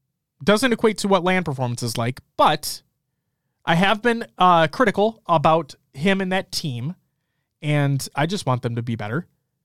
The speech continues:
And so hopefully this is a step in that right direction.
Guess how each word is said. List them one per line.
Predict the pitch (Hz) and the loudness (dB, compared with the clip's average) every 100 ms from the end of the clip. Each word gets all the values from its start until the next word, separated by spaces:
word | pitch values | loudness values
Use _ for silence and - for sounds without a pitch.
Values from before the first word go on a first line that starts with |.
| _ _ _ - | _ _ _ -10
And | 147 | -2
so | 165 | 0
hopefully | 139 208 208 196 180 | 2 2 0 -2 -4
this | 160 160 | -4 -6
is | 147 | -6
a | 147 | -6
step | - 156 160 | -6 -6 -6
in | 147 | -6
that | 143 | -4
right | 156 | -6
direction. | 180 196 - - | -6 -8 -8 -14